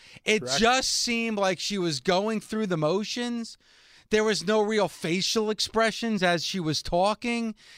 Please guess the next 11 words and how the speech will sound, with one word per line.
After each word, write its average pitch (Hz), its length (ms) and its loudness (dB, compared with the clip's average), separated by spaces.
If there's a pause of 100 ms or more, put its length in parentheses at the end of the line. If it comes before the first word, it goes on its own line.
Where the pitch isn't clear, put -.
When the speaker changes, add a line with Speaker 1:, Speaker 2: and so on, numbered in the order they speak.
(200)
Speaker 1:
I 214 80 4
mean, 226 200 0
here 254 280 0
she 254 220 -4
is. 220 140 0
She's - 200 -4
talking 294 280 -2
about 196 280 0
things 208 440 -4
like 151 440 -4 (380)
hate 175 440 0